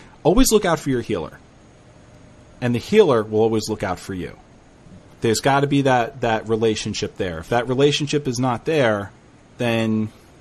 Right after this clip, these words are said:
the, the entire, the entire group is gonna fail no matter what happens,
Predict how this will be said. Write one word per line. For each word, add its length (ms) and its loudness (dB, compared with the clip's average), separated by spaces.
the, 420 2
the 180 -2
entire, 840 0
the 140 -4
entire 340 -2
group 300 0
is 120 -6
gonna 180 -2
fail 340 0
no 100 -2
matter 240 0
what 220 0
happens, 560 -10